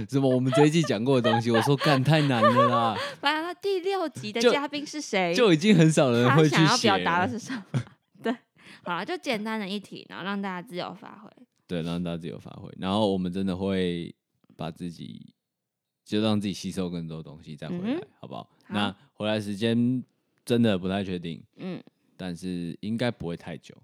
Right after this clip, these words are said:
Speaker 2: 大家请期待我们的
Speaker 1: 大概一年多吧。
Speaker 2: 期待我们的好消息呗。
Speaker 1: <laughs> 对，期待我们好消息呗。就是第三集见，好不好？
Speaker 2: 好。
Speaker 1: 希望第三季的时候你们还在。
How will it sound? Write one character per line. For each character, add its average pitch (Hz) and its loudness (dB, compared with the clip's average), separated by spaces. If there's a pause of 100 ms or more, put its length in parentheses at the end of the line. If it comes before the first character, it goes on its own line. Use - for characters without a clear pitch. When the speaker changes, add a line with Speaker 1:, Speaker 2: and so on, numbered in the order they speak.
Speaker 2:
大 220 -10
家 202 -10
请 196 -12
期 113 -10
待 117 -4
我 110 -2
们 104 -4
的 95 -6
Speaker 1:
大 92 -8
概 - -
一 151 0
年 104 0
多 98 -2
吧。 92 -6 (260)
Speaker 2:
期 - -14
待 262 -4
我 226 -2
们 185 -4
的 180 -4
好 156 4 (180)
消 107 -2
息 110 -2
呗。 220 -6 (100)
Speaker 1:
<laughs> - -20
对， - -8
期 92 -12
待 104 -2
我 101 0
们 90 -4
好 85 -10
消 87 -6
息 85 -10
呗。 76 -12 (400)
就 87 -10
是 85 -10
第 101 -8
三 87 -4
集 82 -10
见， 71 -14
好 - -20
不 55 -16
好？ - -16 (220)
Speaker 2:
好。 294 -12 (300)
Speaker 1:
希 - -10
望 90 -4 (220)
第 95 -16
三 90 -8
季 87 -8
的 82 -8
时 76 -14
候 78 -10
你 73 -12
们 76 -14
还 67 -16
在。 69 -14